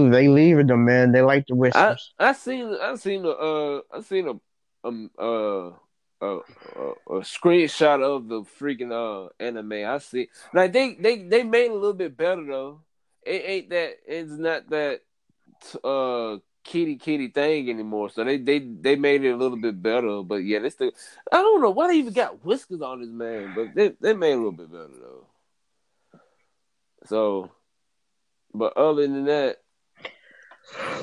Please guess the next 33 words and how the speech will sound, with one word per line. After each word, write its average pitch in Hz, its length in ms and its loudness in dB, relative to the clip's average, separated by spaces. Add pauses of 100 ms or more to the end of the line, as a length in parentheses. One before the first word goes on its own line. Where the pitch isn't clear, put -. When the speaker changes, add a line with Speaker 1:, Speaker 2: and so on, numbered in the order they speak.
(360)
Speaker 2:
I'm 143 300 0
about 120 320 -2
to, 101 340 -6 (840)
I'm, 95 320 -10 (100)
I 95 60 -8
don't 160 220 -2
know. 147 140 -2
I 139 120 -2
probably 131 200 0
not 123 160 2
gonna, 120 260 -6 (120)
I - 40 -4
don't 127 180 0
know. 85 220 -6
I'm 139 160 2
about 143 180 4
to 95 60 -10
do 95 80 -8
something. 123 840 0
<laughs> - 460 -20
But - 160 2
Speaker 1:
I'm 131 140 4
about 143 100 8
Speaker 2:
oth- 123 60 8
Speaker 1:
to 123 80 6
go 117 180 6
take 110 220 2
medicine 117 520 4
and 107 120 4
go 110 160 4
to 123 120 -2
sleep. 104 400 0 (120)
So, 92 440 0